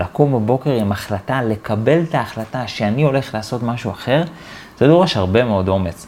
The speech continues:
וזה באמת שלב לא פשוט בכלל. אז זה שלב שש,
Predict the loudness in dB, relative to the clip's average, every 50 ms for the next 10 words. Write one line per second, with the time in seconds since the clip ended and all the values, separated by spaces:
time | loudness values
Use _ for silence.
0 | -10 -6 -6 -4 -2 0 0 0 2 2 2 2 2 0 -2 -2 -2 0 0 0
1 | -2 -4 -10 -18 -20 -16 -6 -2 2 4 4 2 2 0 -6 -4 -4 -6 -6 -8
2 | -10 -12 -10 -6 -4 -4 -4 -4 -6 -12 -20 -20 -20 -20 -20 -20 -20 -16 -10 -6
3 | -2 0 0 0 0 -4 -8 -4 0 0 0 0 0 0 -2 -2 -2 -2 -2 -2
4 | -2 -2 -2 -6